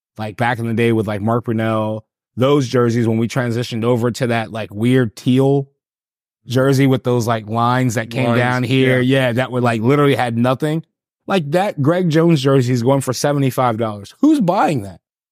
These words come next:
Speaker 2: Wow, that's interesting.
Speaker 1: Yeah, it's insane, man. It's
Speaker 2: What's a
Speaker 1: insane.
Speaker 2: Matt Jones going for these days? I
Speaker 1: Who
Speaker 2: think I have a
Speaker 1: knows?
Speaker 2: Matt Jones.
Speaker 1: You do? Oh, well, 'cause your last name. So, yeah, you
Speaker 2: Yeah.
Speaker 1: probably, but is it the one that has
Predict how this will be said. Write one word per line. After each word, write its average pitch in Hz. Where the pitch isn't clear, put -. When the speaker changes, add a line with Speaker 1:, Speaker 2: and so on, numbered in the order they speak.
Speaker 2:
Wow, 110
that's 123
interesting. 113
Speaker 1:
Yeah, 147
it's 147
insane, 226
man. 131
It's -
Speaker 2:
What's 143
a 160
Speaker 1:
insane. 131
Speaker 2:
Matt 123
Jones 123
going 127
for 120
these 117
days? 113
I 117
Speaker 1:
Who 151
Speaker 2:
think 135
I 110
have 107
a 104
Speaker 1:
knows? 101
Speaker 2:
Matt 104
Jones. 110
Speaker 1:
You 139
do? 196
Oh, 151
well, 165
'cause 147
your 143
last 165
name. 101
So, -
yeah, 160
you 123
Speaker 2:
Yeah. 117
Speaker 1:
probably, 139
but 127
is 147
it 170
the 156
one 151
that 143
has 127